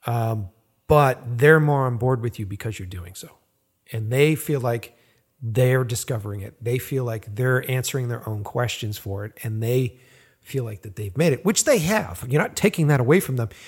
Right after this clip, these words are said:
You're just, instead of going with an answer that you, you know, you're just going,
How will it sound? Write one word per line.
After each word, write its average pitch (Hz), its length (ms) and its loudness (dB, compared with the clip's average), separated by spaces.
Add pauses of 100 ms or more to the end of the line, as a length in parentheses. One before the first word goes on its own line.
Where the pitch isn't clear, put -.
(240)
You're 185 220 4
just, 185 340 0 (800)
instead 180 460 4
of 185 140 4
going 156 400 6
with 135 200 4
an 131 100 0
answer 139 320 0
that 123 240 -2
you, 113 160 -6 (500)
you 127 260 4
know, 120 1000 6 (300)
you're 147 220 2
just 139 200 0
going, 123 440 0